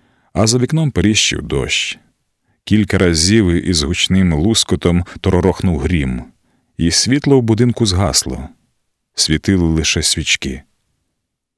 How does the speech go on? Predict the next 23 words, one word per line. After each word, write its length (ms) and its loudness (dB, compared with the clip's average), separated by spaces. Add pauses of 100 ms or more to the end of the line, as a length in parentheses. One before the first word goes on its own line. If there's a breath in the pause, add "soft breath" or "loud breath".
(140)
«Я 140 -4
боюся 420 0
грому», 480 -2 (720)
прошепотіла 540 -2
Мар'яна 540 0 (240 loud breath)
і, 100 0
пригорнувшись, 840 0
подивилась 720 -2
мені 180 0
в 120 -2
очі. 360 -4 (920)
«Я 120 2
погана, 460 0
так?» 340 -6 (1200)
«Чому 520 0
ти 100 -8
так 200 -6
вирішила?» 520 -6 (1000)
«Тому 200 2
що 320 0
не 200 2
віддалася 600 2
тобі, 320 -6